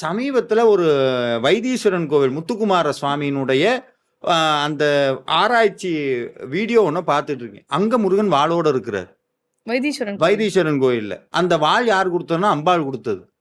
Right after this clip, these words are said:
Speaker 2: ம்.
Speaker 1: இந்த விஷயத்தை பார்த்தோன்னா, "ஆகா, இது எங்கேயோ நம்ம இருக்குன்னு" பார்த்தா இங்க இருக்கு. இது மாதிரி அருணகிரிநாதர் திருப்புகழ்ல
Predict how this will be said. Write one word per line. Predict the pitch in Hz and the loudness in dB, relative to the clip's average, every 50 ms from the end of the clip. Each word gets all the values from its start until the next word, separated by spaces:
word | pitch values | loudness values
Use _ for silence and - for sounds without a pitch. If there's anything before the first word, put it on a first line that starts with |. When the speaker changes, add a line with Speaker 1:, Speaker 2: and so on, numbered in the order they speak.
| _ _ | _ _
Speaker 2:
ம். | - 214 214 214 202 196 185 | -12 -10 -8 -8 -8 -8 -6
Speaker 1:
இந்த | 151 160 190 208 220 220 214 220 202 | -4 -2 0 0 2 2 2 2 2
விஷயத்தை | 180 196 185 214 277 285 247 226 240 | 2 0 -2 -2 -4 -4 -2 -2 -2
பார்த்தோன்னா, | 185 202 202 208 214 226 208 | 0 0 0 0 0 -2 0
"ஆகா, | 180 175 190 190 220 | 0 0 2 2 0
இது | 240 226 202 | 0 0 0
எங்கேயோ | 180 185 185 220 233 | 0 0 0 0 0
நம்ம | 226 214 196 190 | 0 0 0 -2
இருக்குன்னு" | 175 165 - 202 208 180 170 | -4 -2 -2 -2 0 2 2
பார்த்தா | 170 165 - | 0 2 2
இங்க | 254 233 190 185 175 185 | 2 2 2 2 4 4
இருக்கு. | 180 170 175 147 147 131 117 - _ _ _ _ | 2 2 2 -2 -4 -6 -6 -6 _ _ _ _
இது | - 143 165 170 208 190 | -6 -2 2 4 4 4
மாதிரி | 175 165 165 202 247 240 208 180 190 226 | 4 2 0 0 2 2 4 4 4 4
அருணகிரிநாதர் | 240 - 131 147 170 208 247 277 254 247 226 208 196 185 175 160 202 196 196 - | 2 0 -2 -2 -2 0 -2 -2 -2 -2 -2 -2 -2 0 0 0 -2 -4 0 0
திருப்புகழ்ல | 196 202 247 226 220 247 247 202 196 175 160 151 139 123 127 151 180 220 | 0 0 0 -2 -4 -2 0 0 0 0 0 0 0 0 0 0 -2 -4